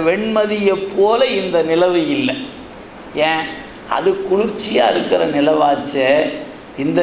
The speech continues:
நிலவு என்னமோ தெரியல, வெப்பமா இருக்குது அப்படின்னு இந்த பாட்டுல அவருடைய உள்ளத்தினுடைய நிலையை நமக்கு காட்டுகிறார் சேக்கிழார் பெருமான் அப்படிங்கிறத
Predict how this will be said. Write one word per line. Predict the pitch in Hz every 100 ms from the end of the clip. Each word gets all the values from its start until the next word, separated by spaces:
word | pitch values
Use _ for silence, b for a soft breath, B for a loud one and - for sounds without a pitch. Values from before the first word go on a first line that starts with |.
| 156
நிலவு | 160 180 190 185 156
என்னமோ | 165 180 180 160
தெரியல, | 156 202 139
வெப்பமா | 123 - 151 151 165 156
இருக்குது | 151 147 131 143 143 - - - - - 131
அப்படின்னு | - 117 147 208
இந்த | - 156 -
பாட்டுல | 131 131 135 135 190 - - - - - - 143
அவருடைய | 139 135 131 131 120 - 147
உள்ளத்தினுடைய | 156 175 180 - - 156 147 143 143 139 131
நிலையை | 131 143 139 175 220 - - - - - 123
நமக்கு | 127 139 139 - -
காட்டுகிறார் | 131 - 156 120 123 127 170 - - - - - - -
சேக்கிழார் | 135 139 139 135 135 156 139
பெருமான் | - 113 113 120 135 131 131
அப்படிங்கிறத | 123 131 123 120